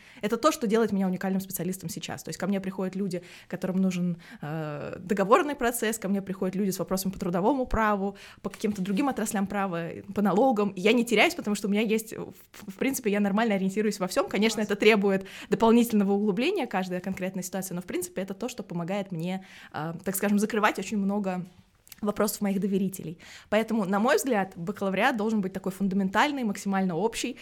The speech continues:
Speaker 1: э, на основании которого можно уже потом куда-то двигаться, и чтобы у этого домика был очень крепкий, мощный фундамент, а там уже можно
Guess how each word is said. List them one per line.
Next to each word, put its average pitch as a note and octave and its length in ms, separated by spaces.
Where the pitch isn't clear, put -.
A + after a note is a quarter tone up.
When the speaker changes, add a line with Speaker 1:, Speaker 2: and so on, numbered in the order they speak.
Speaker 1:
э, G3 100
на G#3+ 120
основании A3 380
которого A#3 380
можно G3+ 280
уже F#3+ 140
потом G3 440
куда-то G3+ 300
двигаться, B3 560
и G3+ 460
чтобы G#3 260
у A#3+ 40
этого F#3+ 500
домика G#3+ 580
был F#3+ 380
очень G3 260
крепкий, A#3+ 560
мощный G3+ 460
фундамент, A3 500
а F3+ 60
там G#3 180
уже F#3 140
можно F#3 320